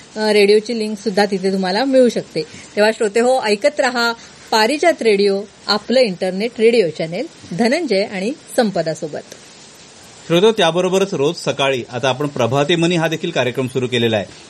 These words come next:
Speaker 2: यामध्ये शहनाई वादन असतं सुरुवातीला, त्यानंतर, अ, विविध स्तोत्रपठण असतं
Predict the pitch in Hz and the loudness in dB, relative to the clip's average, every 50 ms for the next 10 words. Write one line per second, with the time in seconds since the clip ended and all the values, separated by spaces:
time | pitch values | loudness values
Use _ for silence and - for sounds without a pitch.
0 | - - - - - 127 135 135 143 139 127 127 143 143 151 147 131 - - 135 | -20 -20 -14 -6 -2 0 0 2 0 0 0 2 2 2 2 0 -2 -4 -2 -2
1 | 135 147 175 175 180 170 147 127 139 135 131 120 - 131 117 - 127 120 120 110 | 0 2 2 2 2 2 2 2 0 0 -2 -4 -6 -8 -8 -6 -4 -2 -2 -2
2 | 113 107 104 98 - - - - - - - - - 127 123 123 123 123 117 113 | -2 -4 -6 -6 -10 -14 -20 -20 -20 -20 -10 -4 -2 0 0 0 0 -2 0 2
3 | 131 131 131 131 127 127 123 135 156 156 131 131 131 147 147 160 151 - - 156 | 2 2 2 0 0 -2 -2 -4 -4 -2 0 0 2 2 2 0 0 0 0 -2
4 | 147 147 185 208 185 185 156 151 151 139 123 113 - - 110 | 0 2 0 0 0 0 0 0 0 -2 -2 -4 -6 -8 -10